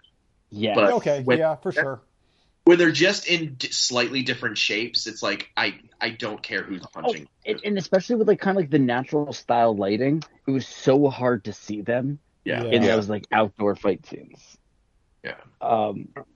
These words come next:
Speaker 2: 'Cause it just, you know, becomes like
Speaker 1: also, I mean, first Marvel movie with an actual sex scene,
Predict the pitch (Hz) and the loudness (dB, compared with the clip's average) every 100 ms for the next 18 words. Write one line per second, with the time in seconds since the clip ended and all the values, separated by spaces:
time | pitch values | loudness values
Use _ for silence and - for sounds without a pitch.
0 | _ _ - 123 - 127 143 - 127 87 | _ _ -4 -4 -2 -2 -2 0 0 0
1 | - - 107 107 101 175 196 214 208 226 | -4 -6 -4 -2 4 2 4 2 2 2
2 | - - 208 - 170 143 180 208 160 170 | 0 4 4 4 -2 4 6 4 0 2
3 | 156 139 156 - 127 - 139 - - 104 | 2 4 0 -2 -6 0 0 0 -4 -2
4 | 104 175 | 0 -4